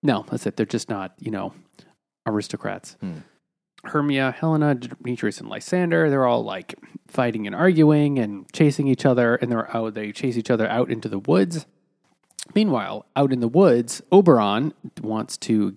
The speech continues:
Speaker 1: get back at Titania, or at least play a joke, play a trick on her, so gets Puck to use this sort of, like,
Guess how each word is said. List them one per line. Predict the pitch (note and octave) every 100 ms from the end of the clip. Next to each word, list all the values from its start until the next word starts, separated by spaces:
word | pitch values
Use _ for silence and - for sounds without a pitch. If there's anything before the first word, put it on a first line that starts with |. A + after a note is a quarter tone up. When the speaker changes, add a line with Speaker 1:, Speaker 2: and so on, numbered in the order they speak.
| _
Speaker 1:
get | A2+ G2 - - - _ _ _ -
back | G#2 G2+ -
at | A2 -
Titania, | A#2+ - B2+ A#2+ G#2
or | G2
at | G2+
least | G2+ -
play | - G#2
a | G2
joke, | - A2+ A#2 -
play | - G#2+ F#2
a | - -
trick | - F3+
on | G2 F#2+
her, | G2+ F#2+
so | - G2+ G2 G2 -
gets | A#2+ - - _
Puck | - D#3+ - -
to | - A2+ G2+ A#2+ _
use | - B2 A2
this | A2
sort | - B2
of, | A2
like, | G#2 F#2 -